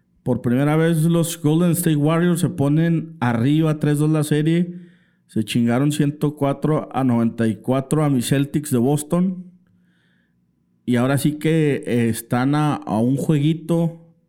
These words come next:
a un jueguito de llevarse el, el,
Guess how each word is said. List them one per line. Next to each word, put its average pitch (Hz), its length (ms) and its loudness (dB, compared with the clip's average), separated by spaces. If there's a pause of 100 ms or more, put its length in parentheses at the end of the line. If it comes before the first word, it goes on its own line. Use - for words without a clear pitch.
(540)
a 101 100 -6
un 113 120 -2
jueguito 143 560 -2
de 135 100 0
llevarse 110 480 -2
el, 120 300 -4 (260)
el, 101 300 -14